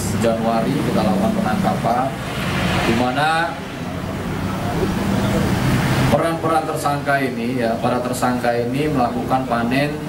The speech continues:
dengan cara menggunakan egrek. Ya, egrek, kemudian jatuh, sawit itu jatuh dari pohonnya, setelah itu diangkut dengan ojok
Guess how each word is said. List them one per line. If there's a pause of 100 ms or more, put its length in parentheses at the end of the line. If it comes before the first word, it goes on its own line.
(500)
dengan
cara
menggunakan
egrek. (800)
Ya, (280)
egrek,
kemudian (800)
jatuh, (480)
sawit
itu
jatuh (160)
dari
pohonnya, (680)
setelah
itu
diangkut (480)
dengan
ojok